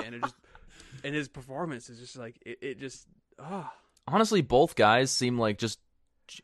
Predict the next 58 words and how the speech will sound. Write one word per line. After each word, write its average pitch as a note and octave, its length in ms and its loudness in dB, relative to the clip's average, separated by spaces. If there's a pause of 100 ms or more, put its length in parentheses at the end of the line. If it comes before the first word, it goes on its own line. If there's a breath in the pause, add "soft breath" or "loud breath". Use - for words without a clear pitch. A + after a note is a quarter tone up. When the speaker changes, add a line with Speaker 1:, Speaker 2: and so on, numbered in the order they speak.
Speaker 2:
honestly, D#3+ 340 2
genuinely B2 580 -2
nice G2+ 280 -2
dudes. F#2 520 -6 (240)
And A2 80 2
I A2 80 4
feel C#3 200 0
like C3 180 2
Joey A2+ 320 2
can't, A2+ 220 -8
like, A#2 180 -2
even D3 280 -4
Noah, A#2 340 0
like, G#2 240 -4
when G#2+ 120 -4
she B2 160 -6
was A#2+ 160 -2
accusing G#2 440 -6
him B2 160 -4
of A#2+ 100 -6
stuff, C3 300 -4 (160)
she - 240 -6
was F#3+ 160 -2
just A#2+ 260 -8
Facebook A#2 400 -2
stalking G#2+ 340 -2
this G2+ 160 -6
girl G2+ 280 0
and F#2 160 -8
tr-, - 100 -16
making G#2+ 360 -4
something G2 320 -8
out F2+ 120 -4
of - 80 -6
nothing. C#2 460 -10 (240)
Speaker 1:
Yeah, A2 340 -20
this, A#2+ 420 -18
this C#3 280 -12
one, B2+ 160 -2
Speaker 2:
Yeah, C3 160 6
but F#2+ 280 0
Speaker 1:
I, C3+ 160 -6
Speaker 2:
ba- B2+ 160 4
Speaker 1:
I, D#3 160 0 (200)
I - 160 -8
got D#3 260 -2
exactly C3+ 560 -6
what B2+ 180 -6
I A#2 140 -10 (220)
thought A2+ 200 -6
this A#2 200 -18
movie A2+ 160 -16
was G#2 160 -20
gonna G2 180 -18
be A2 240 -18
out - 140 -18
of G2 100 -20
it, - 160 -20